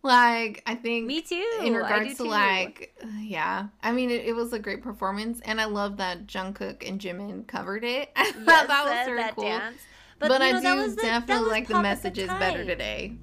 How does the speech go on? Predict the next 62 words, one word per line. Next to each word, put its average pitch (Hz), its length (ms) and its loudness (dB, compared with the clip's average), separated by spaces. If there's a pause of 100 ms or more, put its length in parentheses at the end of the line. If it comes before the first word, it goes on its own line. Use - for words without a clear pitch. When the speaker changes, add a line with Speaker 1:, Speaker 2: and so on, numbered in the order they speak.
Speaker 2:
That's 269 200 -4
what 339 100 -6
Speaker 1:
Yeah. 185 280 2
Speaker 2:
it 147 180 -4
was. 233 100 -14
I 240 100 -8
mean, 247 180 -12
we 247 120 -12
had, 220 500 -8
well, 262 200 -6
we 277 160 -14
had 269 160 -10
it 240 160 -14
too 277 200 -16
here. 240 320 -8
Hit 190 180 -12
Me 220 140 -16
Baby 202 300 -16
One 180 180 -16
More 170 120 -16
Time. 196 600 -16 (480)
You 214 80 -14
know, 320 160 2
Speaker 1:
Oh, 247 60 0
for 202 180 -6
sure. 196 220 -4
Speaker 2:
"I'm - 40 -6
not 208 180 -4
a 214 40 -8
girl, 269 420 2
Speaker 1:
Oh, 208 40 -16
Speaker 2:
not 208 100 -8
Speaker 1:
for 185 160 -4
Speaker 2:
yet 175 100 -4
a 214 60 -6
Speaker 1:
sure. - 300 -10
Speaker 2:
woman. 196 440 -14
Speaker 1:
Yeah, 208 80 -4 (180)
Speaker 2:
I - 20 -2
wanna 170 160 -6
Speaker 1:
yeah, - 100 -8
Speaker 2:
be - 80 -12
Speaker 1:
yeah. - 100 -14
Speaker 2:
bad. 190 580 -6 (140)
Genie 202 320 -14
in 190 80 -16
a 196 60 -12
bottle." 190 500 -6
Like, 185 160 -6
Speaker 1:
No, - 280 -16 (140)
yeah. - 260 -8
Speaker 2:
we 311 80 -6
had 330 240 -2
the 277 100 2
Speaker 1:
I 254 80 6
Speaker 2:
same 269 80 2
Speaker 1:
like 247 260 0
the 196 240 2
Speaker 2:
exact 196 320 -4
things. 185 140 -10
Speaker 1:
messaging 185 200 -10
today. 180 460 -8